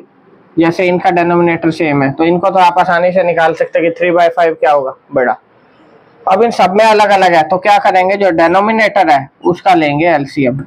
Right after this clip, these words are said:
इसलिए इसको बोलते हैं एलसीएम मेथड। क्या कहा मैंने, Denominator क्या क्या ले लेंगे, एलसीएम।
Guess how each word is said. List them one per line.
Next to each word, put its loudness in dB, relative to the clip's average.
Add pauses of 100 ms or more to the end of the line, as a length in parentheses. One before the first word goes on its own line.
इसलिए 0
इसको -6
बोलते -2
हैं -2
एलसीएम -2
मेथड। -8 (2750)
क्या 0
कहा 2
मैंने, -2 (460)
Denominator 2
क्या 0
क्या 2
ले 2
लेंगे, 0 (240)
एलसीएम। -2